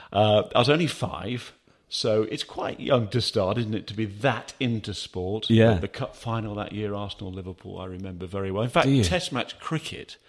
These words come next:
Speaker 2: I mean, I can't remember much of when I was five at all, but you remember these moments?
Speaker 1: Oh, yeah, imprinted on my mind.
Speaker 2: Wow.
Speaker 1: I can remember the seat that I was in for Arsenal-Liverpool, being Charlie George the next day, lying in the garden, pretending I'd scored the cup final goal.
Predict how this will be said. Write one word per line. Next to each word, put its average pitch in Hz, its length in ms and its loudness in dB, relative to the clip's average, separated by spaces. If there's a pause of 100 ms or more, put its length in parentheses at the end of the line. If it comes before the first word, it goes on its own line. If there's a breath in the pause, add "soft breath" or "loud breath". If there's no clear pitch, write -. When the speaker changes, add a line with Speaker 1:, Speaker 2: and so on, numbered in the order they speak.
(160 loud breath)
Speaker 2:
I 202 60 2
mean, 254 100 6
I 269 120 8
can't 240 160 0
remember 156 280 4
much 139 280 0
of 127 80 0
when 135 100 2
I 127 60 4
was 123 200 0
five 131 280 0
at 131 180 -4
all, 190 160 4
but 101 140 -2
you 120 80 4
remember 135 400 6
these 127 180 4
moments? 113 500 2
Speaker 1:
Oh, 165 220 8
yeah, 127 240 6
imprinted 113 520 -4
on 113 140 0
my 98 160 0
mind. 101 520 -4
Speaker 2:
Wow. 113 360 2
Speaker 1:
I - 60 -8
can 143 160 -6
remember 131 300 0
the 101 80 -8
seat - 500 -8
that 110 100 -6
I 98 60 -6
was 98 260 -6
in 123 240 -2
for 110 220 -8
Arsenal-Liverpool, 107 1080 -8
being 98 280 -8
Charlie 110 420 -10
George 107 400 -8
the 104 80 -6
next 101 260 -10
day, 104 220 -8
lying 101 320 -8
in 101 100 -10
the 104 80 -8
garden, 98 440 -8
pretending 98 480 -12
I'd 87 120 -12
scored 98 340 -10
the 98 60 -18
cup - 280 -14
final 98 340 -6
goal. 95 440 -4